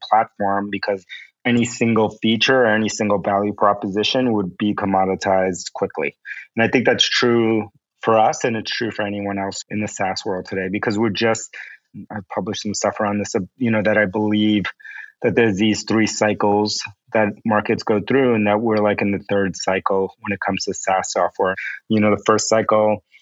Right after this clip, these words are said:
is about pure invention. That was the early days of the commercial internet, right? Like, and so, like, your defensibility, back then we would have patents. We would basically be able to hide behind technology because what we were doing was so difficult for people, other people to figure out.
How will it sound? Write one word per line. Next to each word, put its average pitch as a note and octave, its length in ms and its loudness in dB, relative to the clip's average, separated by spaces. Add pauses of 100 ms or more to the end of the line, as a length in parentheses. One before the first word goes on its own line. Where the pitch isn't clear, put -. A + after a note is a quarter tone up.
(100)
is G#2+ 220 -2
about G#2 520 2
pure A2 360 0
invention. G#2+ 720 -2 (420)
That G#2+ 120 2
was G#2 160 0
the A2+ 120 2
early A2 320 2
days G2+ 340 0
of G#2 220 2
the G2+ 80 -4
commercial G#2 400 0
internet, A#2+ 500 2
right? A2+ 220 0
Like, A2+ 200 -2
and G#2+ 120 -2
so, G#2+ 160 2
like, G#2+ 180 2
your A#2 100 4
defensibility, A#2 1000 0 (640)
back B2 220 2
then A#2+ 140 2
we A#2 60 0
would G#2+ 120 -2
have G#2 180 -6
patents. B2+ 600 -6
We A2 240 0
would G#2 300 -2 (180)
basically A2 540 0
be G#2+ 220 2
able G2+ 160 2
to - 60 2
hide G#2 340 0
behind G#2 340 0
technology G#2+ 680 0
because G2+ 580 0
what A#2 160 4
we A2+ 80 2
were G#2+ 140 2
doing A2 260 0
was G2+ 140 -2
so G#2 140 2
difficult G2 400 -2
for G2 100 -2
people, G2+ 400 0
other G#2+ 180 2
people F#2+ 240 -2
to G2 60 0
figure G2 360 -2
out. F2+ 320 0